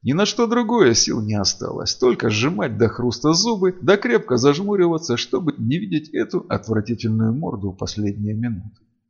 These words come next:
"Шестеро дуоттов подходят к одной из ваших воительниц. Орок, кажется. Они довольны. Жертва молода, полна сил и ненависти. Это куда лучше безвольных рабов, говорят они.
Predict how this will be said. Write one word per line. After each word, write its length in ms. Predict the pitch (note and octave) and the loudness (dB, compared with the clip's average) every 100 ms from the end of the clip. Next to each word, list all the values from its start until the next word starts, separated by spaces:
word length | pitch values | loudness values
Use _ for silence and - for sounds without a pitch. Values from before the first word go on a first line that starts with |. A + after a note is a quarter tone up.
| _ _ _ _ _ - | _ _ _ _ _ -8
"Шестеро 520 | - C4+ - B3+ B3 | 0 0 0 0 0
дуоттов 760 | A#3 C4 B3 - A#2 A#2+ G2+ - - _ | 2 2 0 0 -2 -2 -4 -10 -20 _
подходят 560 | - - - C4+ A#3+ G#3+ | -4 -4 -2 -2 0 -2
к 80 | - | 0
одной 400 | A#2 C3 F#3+ F#3 | 0 0 -2 -2
из 260 | - G#2+ G#2+ | -4 -4 0
ваших 420 | A2+ G#2+ A#2 - | 0 -2 -6 -4
воительниц. 880 | D3+ C3+ G#2 - G#2+ G#2 - - - _ _ _ _ | -2 -2 -4 -8 -10 -10 -12 -14 -14 _ _ _ _
Орок, 400 | - F3+ C3+ - | -4 -2 -4 -8
кажется. 480 | - - - - - _ _ _ _ | -10 -10 -10 -12 -14 _ _ _ _
Они 260 | B2+ B2+ F3+ | -2 0 -2
довольны. 880 | C4+ G#3 D#3+ D#3 E3 C3 G#2 E2+ - _ - | -2 0 2 2 0 -2 -4 -6 -14 _ -10
Жертва 600 | A2 D3+ B3 G3 C#3+ D3 | -2 0 0 -2 0 2
молода, 680 | E3 F3+ F#3 G3+ G#3 G#2 - | 4 2 2 0 0 0 0
полна 420 | B2 C3+ D3+ D3 | 0 0 0 0
сил 360 | - A#2 A3 | 2 0 -2
и 160 | - A3 | -4 -4
ненависти. 880 | G#3 A2 - - - - - A2+ - - | -2 -4 -4 -8 -10 -10 -10 -12 -12 -6
Это 260 | - - | -4 -4
куда 400 | - C4+ B3 A3 | -4 -4 0 2
лучше 460 | D#3 G3+ A#2+ - G#2+ | 2 0 -2 -4 -4
безвольных 680 | A#2+ B2 C3 A#2+ A#2+ A#2+ | -4 -2 0 0 0 -4
рабов, 540 | - G3 F3+ - - - - | -4 -4 -4 -6 -8 -16 -10
говорят 540 | G#2+ A2 A2+ G2+ F#2+ | -4 0 0 0 -2
они. 320 | A2+ A2+ G2+ | -6 -6 -12